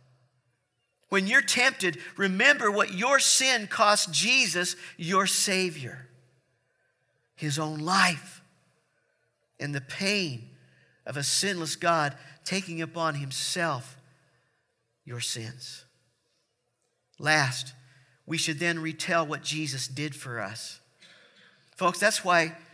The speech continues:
we started Canyon Hills nearly twenty-six years ago. The purpose this church was started was to tell more people the story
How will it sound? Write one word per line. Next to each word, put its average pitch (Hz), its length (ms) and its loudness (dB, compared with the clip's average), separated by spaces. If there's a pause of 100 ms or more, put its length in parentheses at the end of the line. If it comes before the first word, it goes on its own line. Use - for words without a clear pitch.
(340)
we 160 140 -2
started 160 380 0
Canyon 165 360 -4
Hills 151 500 -4
nearly 160 260 -6
twenty-six 165 680 -6
years 156 260 -6
ago. 123 340 -8 (1000)
The 165 100 -6
purpose 208 560 -2 (220)
this 165 180 -4
church - 300 -2
was 170 120 -4
started 180 400 0
was 147 140 -6
to 143 100 -8
tell 180 340 -2
more 170 400 -4
people 196 640 -14 (840)
the 156 80 -6
story 185 800 0